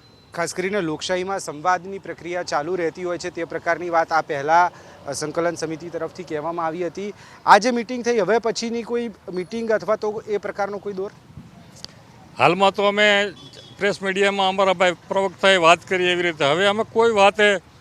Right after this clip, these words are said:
Speaker 2: આમાંથી બાંધછોડ કરવા માગતા નથી. આગામી દિવસોમાં કોઈ પણ મીટિંગ કરવા પણ માગતા નથી.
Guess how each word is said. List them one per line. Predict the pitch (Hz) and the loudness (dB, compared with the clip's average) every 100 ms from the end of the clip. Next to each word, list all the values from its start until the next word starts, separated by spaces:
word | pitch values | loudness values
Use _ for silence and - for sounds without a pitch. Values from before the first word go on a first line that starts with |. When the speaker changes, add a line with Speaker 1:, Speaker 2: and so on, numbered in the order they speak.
| - | -12
Speaker 2:
આમાંથી | 165 190 190 | -4 0 0
બાંધછોડ | 180 160 180 185 190 175 | 4 6 6 4 -2 0
કરવા | 170 165 156 | 2 4 4
માગતા | 151 139 151 | 2 2 0
નથી. | 139 113 104 - - - - - | -2 -4 -10 -14 -20 -20 -6 4
આગામી | 180 214 226 | 6 8 6
દિવસોમાં | 226 240 208 233 233 | 4 2 0 0 0
કોઈ | 214 247 | 2 2
પણ | 240 | 2
મીટિંગ | 233 226 226 247 | 0 -2 -2 0
કરવા | 226 220 214 | 2 4 4
પણ | 190 | 2
માગતા | 170 160 139 147 | 4 4 4 0
નથી. | 131 107 | 0 -6